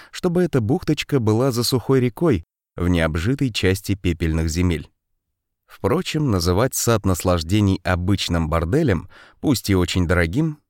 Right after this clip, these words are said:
неправильно. Данное заведение было скорее закрытым мужским клубом, элитным, роскошным и очень дорогим. Не каждый капитан наемного отряда мог сюда захаживать,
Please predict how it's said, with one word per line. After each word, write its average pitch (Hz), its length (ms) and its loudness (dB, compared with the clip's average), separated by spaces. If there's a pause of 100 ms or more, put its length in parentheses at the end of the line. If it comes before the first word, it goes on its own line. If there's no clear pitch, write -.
неправильно. 82 720 -2 (600)
Данное 156 460 0
заведение 110 560 0
было 131 340 -2
скорее 120 560 0
закрытым 113 680 0
мужским 117 500 -2
клубом, 104 500 0 (500)
элитным, 113 720 0
роскошным 127 840 -2 (120)
и 87 160 -2
очень 110 340 0
дорогим. 92 500 0 (640)
Не 104 220 2
каждый 117 420 0
капитан 98 500 0
наемного 131 500 2
отряда 123 360 0
мог 90 220 2
сюда 87 240 0
захаживать, 85 880 -4